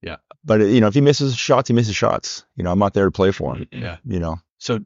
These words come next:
Speaker 1: Doug, you're, how, how tall are you?
Speaker 2: I was six eight when I was young, and I'm now da-, down to six seven.
Speaker 1: Okay.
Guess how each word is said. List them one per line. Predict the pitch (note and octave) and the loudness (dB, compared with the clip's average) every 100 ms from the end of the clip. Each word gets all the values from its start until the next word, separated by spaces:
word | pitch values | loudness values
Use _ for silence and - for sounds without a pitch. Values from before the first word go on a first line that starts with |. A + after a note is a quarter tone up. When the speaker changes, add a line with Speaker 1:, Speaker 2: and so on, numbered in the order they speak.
| - | -4
Speaker 1:
Doug, | C3 B2+ A2+ | 0 0 2
you're, | C3+ C3+ C3 | 2 2 0
how, | A#2 | -6
how | A#2+ | -8
tall | A2+ A#2+ | -6 -6
are | F#2+ | -6
you? | F2 D2+ _ _ - - | -8 -14 _ _ -10 0
Speaker 2:
I | A#2+ | 2
was | E3 C#3+ | 4 2
six | D3+ - | 0 2
eight | C#3+ | 2
when | B2+ | 4
I | A#2+ | 2
was | A2+ G#2+ - - | 4 4 0 -2
young, | G2+ G2+ A2+ B2+ _ | 2 2 2 -2 _
and | A2 F#2+ | -2 0
I'm | F#2 | 2
now | G2 F#2+ | 2 2
da-, | F2 C2 | 0 -2
down | - F#2+ | -2 -2
to | |
six | F2+ G2 - | -2 -4 -4
seven. | - G1+ E2+ - | -6 -6 -10 -14
Speaker 1:
Okay. | G#2+ G2+ F#2 | -14 -12 -14